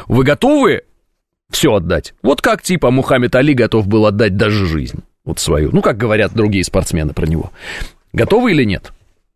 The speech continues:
Потому что если не готовы, то, знаете, именно этим и будут пользоваться, э, западники. Они именно это и пытаются доказать. Они говорят нам:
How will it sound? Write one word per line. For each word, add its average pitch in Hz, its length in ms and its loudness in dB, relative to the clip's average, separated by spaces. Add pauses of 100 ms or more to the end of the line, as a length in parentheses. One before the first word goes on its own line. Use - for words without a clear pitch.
(840)
Потому 127 280 2
что - 120 -2
если 175 320 2
не 147 160 2
готовы, 151 840 2
то, 117 100 0
знаете, 123 360 0
именно 143 320 2
этим 143 360 0
и 190 40 2
будут 117 280 -2
пользоваться, 110 720 0
э, - 360 -4
западники. 90 500 -2
Они 120 340 2
именно 120 220 2
это 117 300 0
и 151 60 2
пытаются 117 440 0
доказать. 98 520 -2
Они 117 320 2
говорят 139 440 2
нам: 110 160 -2